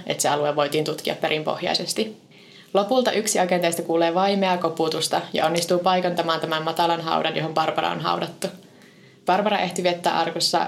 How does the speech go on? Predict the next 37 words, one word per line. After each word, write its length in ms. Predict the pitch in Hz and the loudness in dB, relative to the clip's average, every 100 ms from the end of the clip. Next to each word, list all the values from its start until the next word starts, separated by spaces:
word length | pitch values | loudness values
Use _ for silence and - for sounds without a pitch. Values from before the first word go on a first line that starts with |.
| - | -2
kahdeksankymmentäkolme 680 | 165 170 170 156 160 156 156 | -2 0 0 0 0 0 0
tuntia, 440 | 165 165 180 190 - | -4 0 0 0 -4
ennen 180 | - 156 | -4 -4
kuin 80 | 151 | -2
se 60 | 160 | -2
saatiin 300 | - 165 - | -2 -2 -2
pelastettua. 600 | - - 180 - 196 202 - - - - | -2 -2 -6 -4 -2 -2 -6 -20 -20 -4
Mut 180 | 170 165 | -2 0
yksi 200 | 196 - | 0 0
paikalla 360 | 214 208 208 175 | 2 2 4 2
olleista 260 | 170 170 180 | 2 0 0
agenteista 500 | 175 170 160 160 170 | 2 2 0 0 0
on 60 | |
myöhemmin 320 | 170 170 165 | 0 0 0
todennut, 280 | 165 165 160 | 0 0 0
että 220 | 165 - | -4 -2
Barbara 280 | 180 180 170 | 0 2 0
oli 120 | 156 | 0
yllättävän 460 | 175 170 175 165 160 | 0 0 0 -2 0
pirteällä 400 | 190 185 160 151 | -2 0 0 0
tuulella, 460 | 165 165 175 196 208 - - - 165 | 0 0 2 0 -2 -8 -20 -6 0
ja 60 | |
se 60 | 170 | 2
oli 120 | 180 | 2
sanonut 360 | 185 185 175 175 | 2 0 0 0
sille 160 | 170 | 0
agentille, 460 | 170 165 156 156 - | 2 0 0 0 -2
että 240 | - - - - - - | -2 -4 -6 -12 -20 -4
"sä 120 | - | 0
olet 160 | 175 170 | 0 2
komein 340 | 208 220 220 | 2 2 2
mies, 300 | 196 165 165 | 2 0 0
jonka 180 | 170 165 | 0 0
mä 80 | 156 | 0
olen 160 | 151 | 0
koskaan 460 | 151 156 - 156 156 | 2 0 2 0 0
nähnyt", 460 | 151 143 - - | -4 -4 -6 -6